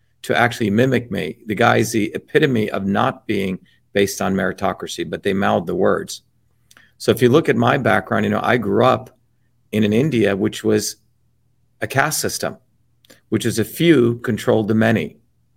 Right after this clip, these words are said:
No different than what America's becoming, no different than what South Africa was, right? Well, Elon Musk comes from,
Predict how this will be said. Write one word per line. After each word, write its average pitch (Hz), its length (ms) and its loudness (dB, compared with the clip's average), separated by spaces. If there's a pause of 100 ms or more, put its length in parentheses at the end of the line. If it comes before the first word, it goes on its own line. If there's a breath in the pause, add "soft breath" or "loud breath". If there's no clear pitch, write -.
(240)
No 147 180 6
different 160 320 2
than 123 100 4
what 113 80 4
America's 117 480 2
becoming, 85 440 -6 (280 soft breath)
no 120 180 4
different 123 380 0
than 123 140 0
what 120 140 0
South 117 320 2
Africa 120 540 0 (280)
was, 87 300 -2
right? 101 160 0
Well, 107 180 0
Elon 110 360 2
Musk 127 240 0
comes 92 220 -6
from, 82 340 -8